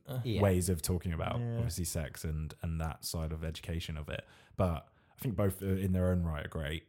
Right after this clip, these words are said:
Speaker 3: Uh, but Sex Education, it just hits on a lot of family, like, things and, like, how it affects and, like, how sexuality affects people in a really good way.
Speaker 2: We're progressing as society, but there is still a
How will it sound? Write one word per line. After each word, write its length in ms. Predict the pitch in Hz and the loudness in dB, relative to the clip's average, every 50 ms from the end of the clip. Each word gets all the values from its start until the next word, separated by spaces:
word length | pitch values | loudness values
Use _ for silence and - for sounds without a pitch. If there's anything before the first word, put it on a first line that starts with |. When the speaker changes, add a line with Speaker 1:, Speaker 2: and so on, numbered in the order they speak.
| _ _ | _ _
Speaker 3:
Uh, 240 | - 92 80 78 78 | -4 -2 -2 -2 -2
but 160 | 78 87 - | -2 -4 -2
Sex 240 | - - 104 95 - | -2 -2 -2 -2 -2
Education, 480 | 104 90 87 - 92 87 85 - 82 | -2 -2 -2 -2 -4 -4 -4 -4 -6
it 80 | 76 73 | -6 -6
just 160 | - 82 82 - | -6 -8 -8 -6
hits 280 | - 76 71 - - | -8 -8 -8 -6 -6
on 100 | 80 76 | -4 -4
a 60 | 78 | -2
lot 120 | 78 - - | -4 -4 -6
of 80 | - | -8
family, 600 | - - 82 78 78 78 78 78 76 76 78 85 - _ _ _ _ _ - | -6 -4 -4 -4 -4 -4 -4 -6 -6 -6 -8 -8 -12 _ _ _ _ _ -8
like, 200 | 80 73 73 - - | -8 -8 -8 -8 -12
things 440 | - - 80 76 76 76 76 76 73 | -8 -6 -4 -4 -2 -2 -4 -4 -6
and, 100 | 78 76 | -6 -6
like, 140 | 76 73 - | -8 -10 -8
how 200 | - 80 78 69 | -6 -6 -6 -6
it 60 | 73 | -6
affects 400 | 85 - - 76 - - - - | -8 -8 -8 -8 -8 -10 -8 -8
and, 80 | 82 78 | -6 -6
like, 100 | 65 95 | -6 -6
how 120 | 92 80 | -6 -6
sexuality 640 | 80 - - - - - - 78 78 82 - - 78 | -6 -6 -8 -10 -10 -8 -8 -6 -6 -6 -6 -8 -8
affects 440 | 76 - - 73 - - - - - - _ _ - _ 117 110 | -8 -8 -8 -10 -10 -10 -12 -14 -14 -14 _ _ -20 _ -14 -8
people 480 | - 92 90 - - - - - 107 110 | -6 -6 -6 -6 -6 -12 -10 -10 -10 -8
in 100 | - 92 | -6 -6
a 40 | 80 80 | -6 -4
really 220 | 82 80 76 76 | -4 -4 -6 -6
good 180 | 71 73 73 80 | -6 -6 -6 -4
way. 260 | 80 78 80 85 85 - _ _ _ _ _ _ _ | -4 -2 -2 -4 -6 -8 _ _ _ _ _ _ _
Speaker 2:
We're 340 | 135 120 101 90 85 82 73 - - _ _ _ _ _ - | -4 -2 -2 0 -2 -2 -6 -10 -16 _ _ _ _ _ -10
progressing 560 | - 85 71 82 80 82 - - 78 71 69 | -8 -8 -6 -4 -6 -6 -6 -8 -8 -10 -10
as 80 | 69 | -10
society, 440 | - - - - - - - - - | -12 -14 -12 -12 -12 -12 -12 -12 -12
but 160 | - - - | -12 -10 -8
there 140 | 104 113 135 | -6 -6 -4
is 120 | 156 143 - | -4 -6 -6
still 240 | - - 76 73 | -8 -8 -8 -6
a 220 | 73 73 73 71 | -6 -6 -6 -8